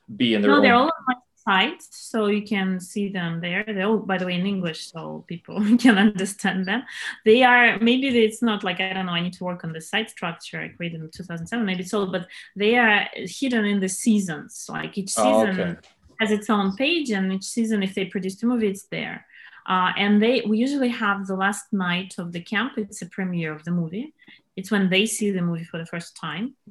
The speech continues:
Speaker 1: Oh, yeah.
Speaker 2: <laughs> And it's usually a very emotional moment. And they're like, "Oh, no, no, we don't want to look ourselves. Oh,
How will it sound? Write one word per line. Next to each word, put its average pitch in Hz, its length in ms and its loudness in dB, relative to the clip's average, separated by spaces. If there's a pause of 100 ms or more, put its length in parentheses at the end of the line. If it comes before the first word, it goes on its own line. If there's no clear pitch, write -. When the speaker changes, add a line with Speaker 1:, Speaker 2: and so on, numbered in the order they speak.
Speaker 1:
Oh, 101 140 -2
yeah. 101 320 -2
Speaker 2:
<laughs> - 320 4 (340)
And 196 280 0
it's 185 260 0
usually 202 200 -2
a 175 60 -2
very 190 120 2
emotional 185 460 -2
moment. 180 320 -2
And 202 80 0
they're 202 80 4
like, 226 180 2
"Oh, 339 160 6
no, 349 220 8
no, 339 200 6
we 349 80 2
don't 330 160 8
want 320 180 6
to 349 80 -2
look 330 180 -4
ourselves. 277 420 -2
Oh, 277 160 -2